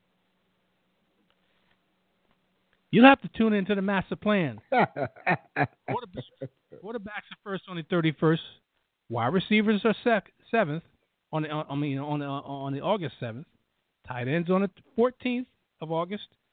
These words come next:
Speaker 1: and the running backs on the twenty-first. So whatever your flavor, if it's all four of them, then you listen to every Sunday, ten A M Eastern Standard Time on the Master Plan, and you'll get my analysis. How's that?
Speaker 2: Not good enough, but I'll take it.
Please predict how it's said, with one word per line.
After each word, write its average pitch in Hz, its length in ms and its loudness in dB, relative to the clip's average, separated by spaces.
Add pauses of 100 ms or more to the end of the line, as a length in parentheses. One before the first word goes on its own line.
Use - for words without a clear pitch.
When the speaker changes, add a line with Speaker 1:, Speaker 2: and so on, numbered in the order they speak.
(260)
Speaker 1:
and 113 160 -10
the 107 40 -12
running 127 320 -6
backs 175 260 -4
on 190 100 -4
the 190 60 -4
twenty-first. 185 580 -6 (580)
So 151 80 -2
whatever 143 380 2
your 226 300 2
flavor, 170 440 -2 (400)
if 143 140 -8
it's 143 160 -8
all 170 340 0
four 240 260 4
of 175 80 -4
them, 143 240 -8 (760)
then 127 160 -10
you 147 120 -8
listen 175 320 -10
to 160 100 -14
every 175 340 -14 (200)
Sunday, 143 460 -6 (160)
ten 131 140 -8
A 160 160 -2
M 175 120 -2
Eastern 185 320 -6
Standard 208 320 -4
Time 202 360 -2
on 202 80 -4
the 208 60 -4
Master 208 360 -2
Plan, 151 500 -8 (380)
and 120 140 -6
you'll 127 120 -2
get 143 200 -2
my 147 220 2
analysis. 123 400 -2 (600)
How's 117 200 -2
that? - 200 -12 (1700)
Speaker 2:
Not 117 280 2
good 113 100 0
enough, 107 280 0
but 95 80 -2
I'll 98 160 0
take 82 280 -6
it. 85 120 -8